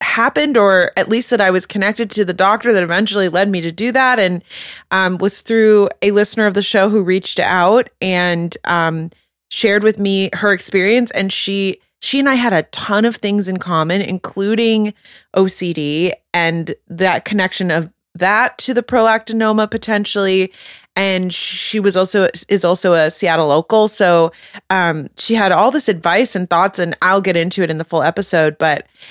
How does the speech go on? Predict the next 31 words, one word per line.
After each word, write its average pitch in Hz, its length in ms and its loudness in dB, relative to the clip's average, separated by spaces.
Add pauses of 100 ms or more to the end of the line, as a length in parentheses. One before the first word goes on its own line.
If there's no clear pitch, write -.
(120)
and 233 160 4
then 262 140 4
there's 285 180 2
someone 349 240 0
else 381 240 2
who 339 120 4
reached 247 240 0
out 202 180 2
that 196 180 0
I 220 120 2
would 233 100 4
actually 226 300 -2
really 208 280 0
love 175 200 0
to 202 100 -4
connect 180 400 -4
to. 170 160 0
I, 170 320 2
I 180 80 0 (240)
have 190 260 -2
not 185 300 2
yet, 156 240 -2
but 165 240 0 (460)
I 190 140 2
wanted 220 320 4
to 214 100 0
wait 202 240 2
until 202 300 0
I 170 120 4
had, 180 560 0 (680)
um, 170 480 -2